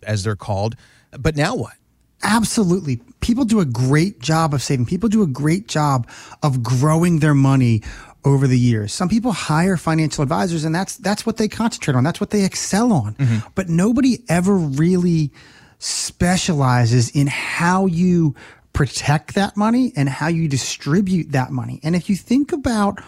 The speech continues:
Speaker 2: what the stock market has done over the past seven months at this point, we had a massive pullback, and now we have this massive, massive run up that the prognosticators, the market experts out there say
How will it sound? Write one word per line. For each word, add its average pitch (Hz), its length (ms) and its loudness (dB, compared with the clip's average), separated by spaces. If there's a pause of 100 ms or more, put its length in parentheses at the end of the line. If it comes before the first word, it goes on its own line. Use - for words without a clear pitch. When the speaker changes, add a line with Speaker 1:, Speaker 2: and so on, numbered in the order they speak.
(240)
Speaker 2:
what 147 400 2
the 165 100 0
stock 160 380 -2
market 147 300 0
has 131 160 0
done 127 360 2 (360)
over 139 200 2
the 135 80 0
past 131 640 0 (440)
seven 156 500 0
months 131 300 2
at 123 100 -4
this - 160 -6
point, 113 200 -10
we 143 80 -4
had 175 160 0
a 160 60 2
massive 175 520 0
pullback, 156 380 -4
and 143 80 -2
now 147 100 0
we 147 100 0
have 135 180 -2
this 135 140 -2
massive, 143 500 0
massive 127 380 0
run 131 140 2
up 117 140 -4
that 127 180 -4 (720)
the 147 100 2
prognosticators, 165 1000 0
the 123 200 2
market 135 480 0
experts - 480 -4
out 160 160 -2
there 160 140 -2
say 139 340 0